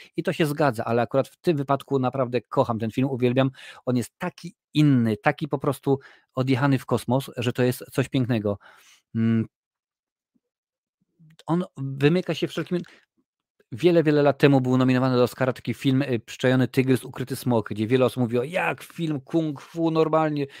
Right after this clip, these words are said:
gdzie biegają po ścianach i w ogóle może być, a tutaj się okazuje, że można, rzeczywiście można inne kino, czasami coś takiego jest, czasami w tym,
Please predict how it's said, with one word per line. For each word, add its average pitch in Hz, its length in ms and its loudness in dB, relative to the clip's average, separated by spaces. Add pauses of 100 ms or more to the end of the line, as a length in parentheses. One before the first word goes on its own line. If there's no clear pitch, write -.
(140)
gdzie 131 220 0
biegają 160 680 0 (120)
po 165 180 2
ścianach 165 560 -2
i 139 60 -4
w 139 80 0
ogóle 151 240 4
może 147 220 0
być, 147 220 -4 (200)
a 127 120 -8
tutaj 143 200 0
się 143 120 2
okazuje, 135 320 0
że 135 200 0
można, 127 440 4
rzeczywiście 131 360 -4
można 123 360 2 (340)
inne 120 280 0
kino, 139 380 -2
czasami 151 320 -2
coś 135 120 -4
takiego 123 280 -2
jest, 117 300 0
czasami 135 260 -2
w - 60 -20
tym, 131 160 -2